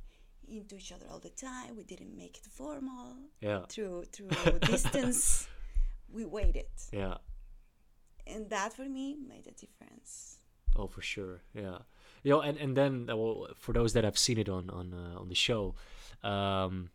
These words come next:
Speaker 2: you know, we saw
Speaker 1: One of
Speaker 2: each
Speaker 1: the,
Speaker 2: other.
Speaker 1: the
Speaker 2: Uh, but, but
Speaker 1: things.
Speaker 2: before, and this is important to mention,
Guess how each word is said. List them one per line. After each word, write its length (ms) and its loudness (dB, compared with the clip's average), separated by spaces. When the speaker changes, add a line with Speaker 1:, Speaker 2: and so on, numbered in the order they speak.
Speaker 2:
you 80 -2
know, 60 4
we 100 2
saw 180 6
Speaker 1:
One 80 4
of 60 4
Speaker 2:
each 60 -2
Speaker 1:
the, 80 6
Speaker 2:
other. 240 0
Speaker 1:
the 40 -2
Speaker 2:
Uh, 40 0
but, 160 8
but 140 10
Speaker 1:
things. 20 -10
Speaker 2:
before, 240 4
and 100 4
this 100 4
is 100 0
important 400 2
to 60 2
mention, 520 -2